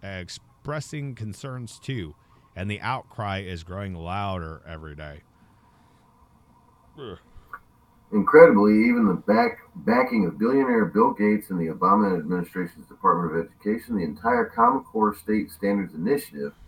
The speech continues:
Speaker 2: was developed and rolled out with almost no serious media attention. The eerie silence, of course, helped proponents avoid scrutiny in the early phases when it would have been much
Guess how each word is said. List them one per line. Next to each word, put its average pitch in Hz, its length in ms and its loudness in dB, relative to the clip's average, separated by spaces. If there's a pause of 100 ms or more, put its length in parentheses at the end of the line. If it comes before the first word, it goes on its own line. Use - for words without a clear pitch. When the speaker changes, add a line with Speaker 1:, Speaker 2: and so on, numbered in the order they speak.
(280)
Speaker 2:
was 82 120 -10
developed 95 480 0
and 80 100 -8
rolled 95 320 2
out 92 240 2
with 82 100 -6
almost 87 400 -2
no 92 160 -4
serious 92 480 -8
media 76 300 -10
attention. - 400 -18 (800)
The 92 160 -4
eerie 139 240 4
silence, 120 600 2
of - 100 -20
course, 78 460 -6
helped 95 240 -2 (960)
proponents 110 800 2 (280)
avoid 220 480 -2
scrutiny 98 500 -6
in 90 100 -4
the 82 100 -6
early 95 300 -2
phases 95 500 -6
when 85 160 -4
it 85 80 -4
would 82 220 -6
have 90 120 -10
been 92 200 0
much 104 260 4